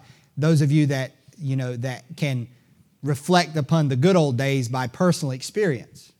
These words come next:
right? In the good old days, were people good?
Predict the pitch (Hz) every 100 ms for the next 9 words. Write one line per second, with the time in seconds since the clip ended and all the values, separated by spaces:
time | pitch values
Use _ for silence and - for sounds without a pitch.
0 | _ _ - 110 143 - _ _ _ _
1 | _ _ _ - 185 170 143 214 226 175
2 | 131 139 147 139 143 175 156 147 131 175
3 | 220